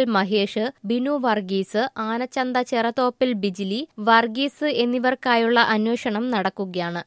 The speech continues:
ജൂൺ ആറിനാണ് കേസിനാസ്പദമായ സംഭവം. വേലിത്തോട് മാരുതി വനമേഖലയിലാണ് ഇവർ മ്ലാവിനെ വെടിവെച്ച് കൊന്നത്. ഇറച്ചി കാട്ടിൽ വെച്ചു തന്നെ ഉണക്കി പങ്കുവച്ചു.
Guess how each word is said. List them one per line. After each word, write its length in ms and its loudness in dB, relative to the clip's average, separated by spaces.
ജൂൺ 260 0
ആറിനാണ് 640 2
കേസിനാസ്പദമായ 1160 0
സംഭവം. 520 -4
വേലിത്തോട് 600 4
മാരുതി 500 2
വനമേഖലയിലാണ് 1120 0
ഇവർ 260 2
മ്ലാവിനെ 640 2
വെടിവെച്ച് 560 0
കൊന്നത്. 400 -4
ഇറച്ചി 460 2
കാട്ടിൽ 440 4
വെച്ചു 220 2
തന്നെ 380 2
ഉണക്കി 380 0
പങ്കുവച്ചു. 600 -4